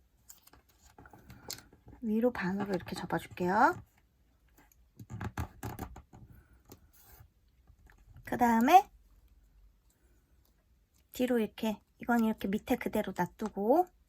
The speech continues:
밑에 이렇게 그대로 놔두고, 이 상태에서 뒤로 이렇게 돌려줄게요. 돌려서 여기 제일 긴 부분이 이렇게 밑으로 오게, 내 쪽으로 오게 이렇게 잡고,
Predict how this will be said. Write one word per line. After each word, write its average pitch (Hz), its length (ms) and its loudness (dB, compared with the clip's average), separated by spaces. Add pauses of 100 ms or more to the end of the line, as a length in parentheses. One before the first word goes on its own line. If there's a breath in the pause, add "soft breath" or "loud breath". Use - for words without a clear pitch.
(340)
밑에 - 300 -8
이렇게 - 160 -10
그대로 - 320 -6
놔두고, 190 720 -4
이 240 100 -2
상태에서 269 640 -2 (540)
뒤로 247 260 2
이렇게 - 260 -4
돌려줄게요. 214 920 0 (1500)
돌려서 254 640 6 (1160)
여기 226 240 -4 (480)
제일 233 440 4
긴 226 360 4
부분이 254 360 0 (1000)
이렇게 226 220 -6
밑으로 269 380 2
오게, 170 220 -6 (120)
내 240 240 2
쪽으로 269 400 2
오게 185 160 -2
이렇게 180 200 -4
잡고, - 460 0